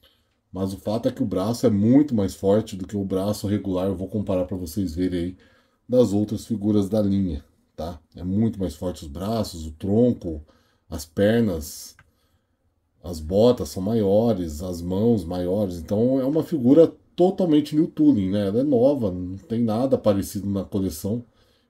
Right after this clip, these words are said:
Nenhuma peça dele você vai ver aí nessa linha, tá?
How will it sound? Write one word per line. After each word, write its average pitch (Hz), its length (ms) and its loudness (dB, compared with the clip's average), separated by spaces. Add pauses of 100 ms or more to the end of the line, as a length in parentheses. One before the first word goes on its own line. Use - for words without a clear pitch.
(100)
Nenhuma 127 560 6
peça 107 320 2
dele 101 420 0 (580)
você 95 260 -6
vai 101 200 0
ver 98 200 0
aí 87 300 -4 (100)
nessa 90 360 -6
linha, 82 360 -6 (180)
tá? 95 260 -8